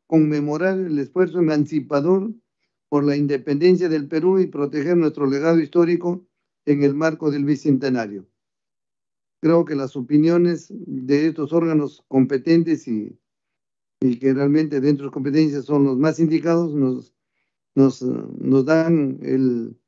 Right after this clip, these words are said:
el camino a seguir. Nosotros como comisión, por eso que son las opiniones que, eh,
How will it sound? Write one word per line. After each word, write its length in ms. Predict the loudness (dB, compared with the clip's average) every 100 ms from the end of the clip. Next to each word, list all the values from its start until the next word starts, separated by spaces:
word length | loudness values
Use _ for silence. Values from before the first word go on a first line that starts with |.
| _ _ _ _
el 140 | 0 2
camino 560 | 4 4 4 2 -2
a 120 | -6 -4
seguir. 520 | -2 2 0 0 -8
Nosotros 640 | -14 -10 -6 -4 -2 -2
como 260 | 4 2 4
comisión, 480 | 2 2 0 -2
por 140 | -2 -4
eso 240 | -2 -4
que 180 | -6 -12 _ _ _ _ _
son 160 | 0
las 160 | 0 -2
opiniones 580 | -4 0 2 2 0 -2
que, 320 | -4 -4 -6 -16 _ _ _ _ _ _ _ -12
eh, 800 | -12 _ -4 -2 0 -2 -4